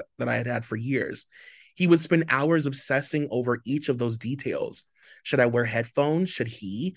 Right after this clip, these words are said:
Should we wear the same ones? What color? There was a very long three weeks, hours and hours preparing for two-minute jogs around the block, and then <laughs> to the, to the back of the building and up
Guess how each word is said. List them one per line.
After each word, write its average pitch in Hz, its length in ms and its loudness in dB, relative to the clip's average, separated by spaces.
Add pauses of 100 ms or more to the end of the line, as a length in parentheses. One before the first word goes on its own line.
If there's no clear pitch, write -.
(320)
Should 147 200 2
we 139 60 6
wear 131 160 4
the 127 100 0
same 131 260 2
ones? 117 460 -4
What 120 160 2
color? - 480 2 (520)
There 147 120 8
was 156 160 4
a 160 60 6
very 147 300 4
long 147 360 0
three 120 160 -4
weeks, 107 500 -6 (440)
hours 156 380 6
and 151 120 2
hours 123 360 0
preparing 127 520 -4
for 117 160 -6
two-minute 127 500 0
jogs 117 460 2
around 113 240 0
the 113 80 -4
block, 110 460 -4 (380)
and 135 160 6
then 151 200 6
<laughs> - 100 2
to 208 60 10
the, 185 720 4
to 214 100 6
the 185 100 10
back 156 300 4
of 147 80 2
the 147 80 4
building 127 420 2
and 120 160 0
up 123 220 2